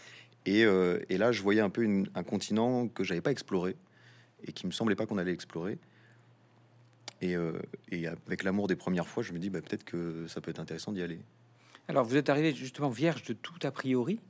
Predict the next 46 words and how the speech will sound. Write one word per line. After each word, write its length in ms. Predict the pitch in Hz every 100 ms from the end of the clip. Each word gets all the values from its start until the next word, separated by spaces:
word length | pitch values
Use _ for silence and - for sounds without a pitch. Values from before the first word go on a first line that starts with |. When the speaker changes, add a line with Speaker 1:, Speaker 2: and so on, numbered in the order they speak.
| -
Speaker 2:
hein, 100 | 123
c'est 120 | 127 -
votre 140 | 110
génération 460 | 110 113 110 - 127
qui 80 |
vous 80 | 110
le 60 | 104
permet. 340 | 104 113 185 185 -
Speaker 1:
Complètement. 320 | - 95 107
Speaker 2:
Hein, 80 | 127
vous 140 | 101
êtes 100 | 98
encore 280 | 95 90 101
dans 100 | 90
la 60 | 87
vingtaine. 500 | 95 113 175 190 101 - - _
Donc, 160 | - 98
pour 140 | 104
vous, 260 | 98 123 120
euh, 60 | 95
Georges 160 | 107
Lambrix 400 | 107 104 117 -
est 300 | 98 92 98
mort, 320 | 95 104 107 87
euh, 300 | 82 82 82 - - - - - -
peut-être 460 | - 110 117 107 -
avant 100 | 139
votre 200 | 123 -
naissance. 460 | 90 - 160 - 104 92
C'est 180 | -
Speaker 1:
Un 100 | 87
an 120 | 95 90
avant. 240 | 80 85 104
Speaker 2:
Voilà, 180 | 90
un 120 | 110 101
an 60 |
avant. 220 | 92 98 175 - - -
Donc, 140 | 120
vous 80 | 113
n'aviez 280 | 117 107 113
pas, 360 | - 131 123
euh, 40 | 104
d'a 120 | 117
priori 360 | - 120 113 113
sur 220 | - 107
lui, 260 | 113 208